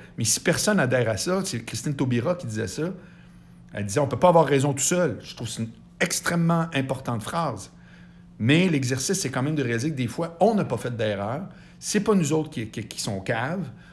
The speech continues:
On a fait quelque chose de bien correct, de bien normal, mais ça a été ramassé puis,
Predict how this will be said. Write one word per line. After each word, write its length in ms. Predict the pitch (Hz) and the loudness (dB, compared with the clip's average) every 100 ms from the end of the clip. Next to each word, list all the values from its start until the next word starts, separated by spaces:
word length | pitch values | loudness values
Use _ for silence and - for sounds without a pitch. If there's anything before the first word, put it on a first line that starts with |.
| - | -10
On 100 | 135 | -2
a 60 | 175 | 0
fait 180 | 208 202 | 0 -2
quelque 180 | 143 - | -4 -2
chose 280 | 165 147 | -2 -2
de 80 | 120 | -2
bien 180 | 104 165 | -2 0
correct, 440 | 165 117 131 151 | 0 0 -2 -4
de 60 | 113 | -6
bien 140 | 101 | -2
normal, 560 | 170 143 113 110 139 143 - - - | -2 -2 -2 -4 -6 -8 -14 -20 0
mais 400 | 151 180 226 262 | 6 8 8 4
ça 140 | 262 123 | 2 0
a 40 | |
été 240 | 117 120 107 - | -2 -4 -4 0
ramassé 760 | 196 214 170 - 160 170 196 - - - - - | 2 4 2 0 0 -2 -2 -10 -20 -20 -14 -2
puis, 380 | 165 202 214 | 2 2 0